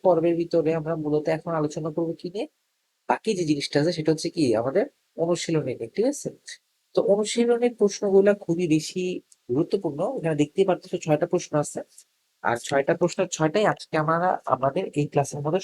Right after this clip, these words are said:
সমাধান করে যাবো। So এই সমাধানটা করলে আমাদের অধ্যায় এক শেষ হয়ে যাবে তিনটা পর্বের মাধ্যমে। আর পরবর্তীতে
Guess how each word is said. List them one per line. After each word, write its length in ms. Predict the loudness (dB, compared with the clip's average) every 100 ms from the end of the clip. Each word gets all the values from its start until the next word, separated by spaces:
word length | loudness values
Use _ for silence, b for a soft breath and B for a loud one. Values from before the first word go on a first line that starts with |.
| 0
সমাধান 240 | 0 2 2
করে 120 | 2
যাবো। 160 | 0 -2 _ _ _ _ _ _ _ -2
So 80 | 0 2
এই 60 | 2 4
সমাধানটা 360 | 4 6 4 0
করলে 180 | 0 0
আমাদের 200 | 6 6 6
অধ্যায় 220 | 4 4 4
এক 60 | 2 0
শেষ 140 | -4 -2
হয়ে 120 | -4
যাবে 120 | -2 -2
তিনটা 220 | -4 0 4
পর্বের 240 | 4 2 -2
মাধ্যমে। 300 | -2 -4 -10 -10 _ _ _
আর 80 | -2 4
পরবর্তীতে 520 | 4 6 2 -2 -2